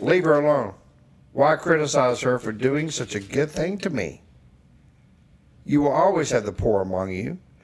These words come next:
You can help them whenever you want to, but you will not always have me.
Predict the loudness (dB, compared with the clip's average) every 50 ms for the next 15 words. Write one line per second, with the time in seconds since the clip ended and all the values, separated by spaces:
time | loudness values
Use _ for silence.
0 | -20 -20 -20 -20 -20 _ _ -20 _ _ _ _ -10 -6 -4 -2 0 0 0 2
1 | 2 2 2 2 0 0 2 2 2 2 0 0 0 0 0 0 0 0 0 0
2 | 0 2 0 0 -2 -2 -6 -8 -8 -8 -8 -12 -18 _ _ _ _ _ _ _
3 | -20 -20 -20 -20 _ _ -6 -2 -2 -2 0 0 0 2 4 4 4 4 4 4
4 | 2 2 0 0 0 0 0 0 0 -2 -4 -4 -4 -6 -10